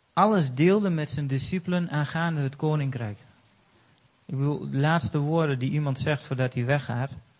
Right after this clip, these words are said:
zijn over het algemeen zijn belangrijke woorden. Zijn dingen die, die, eh,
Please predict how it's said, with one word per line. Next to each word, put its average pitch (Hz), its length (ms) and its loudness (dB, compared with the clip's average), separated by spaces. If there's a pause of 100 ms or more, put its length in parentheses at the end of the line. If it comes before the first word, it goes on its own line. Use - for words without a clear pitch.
zijn 131 260 -2
over 131 220 -2
het 139 80 -2
algemeen 135 420 0
zijn 135 160 -4
belangrijke 131 520 -2
woorden. 123 360 -2
Zijn 123 180 -2
dingen 139 260 -2
die, 135 360 0
die, 131 380 2
eh, 127 80 4